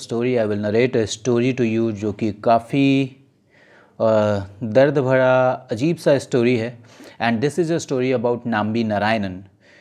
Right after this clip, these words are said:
ओके, नाम्बी नारायणन इसरो के एक साइंटिस्ट थे। Let me show you his photograph। He is नाम्बी नारायणन today। ओके,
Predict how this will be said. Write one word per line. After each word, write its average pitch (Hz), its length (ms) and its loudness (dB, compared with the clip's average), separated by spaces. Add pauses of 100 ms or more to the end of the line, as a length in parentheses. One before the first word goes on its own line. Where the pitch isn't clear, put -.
(260)
ओके, 135 260 -2 (300)
नाम्बी 123 380 2
नारायणन 123 720 -2 (320)
इसरो 139 460 2
के 117 260 -2
एक 117 300 -6
साइंटिस्ट 113 540 -4
थे। 139 100 0
Let 120 260 -2
me 156 120 -2 (120)
show 127 160 2
you 127 320 0
his 117 200 -4
photograph। 113 580 0 (920)
He 202 280 4
is 143 280 0 (160)
नाम्बी 113 500 -2
नारायणन 107 640 -2
today। 98 320 -2 (720)
ओके, 147 440 -4